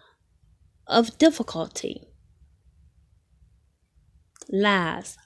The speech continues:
opportunity." Remember, in the middle of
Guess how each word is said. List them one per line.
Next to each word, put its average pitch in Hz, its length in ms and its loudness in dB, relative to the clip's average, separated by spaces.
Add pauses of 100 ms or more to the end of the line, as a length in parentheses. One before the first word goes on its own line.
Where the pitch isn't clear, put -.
(140)
opportunity." - 960 -8 (1200)
Remember, 208 460 4
in 202 300 2
the 196 80 4
middle 240 580 8
of 277 200 -4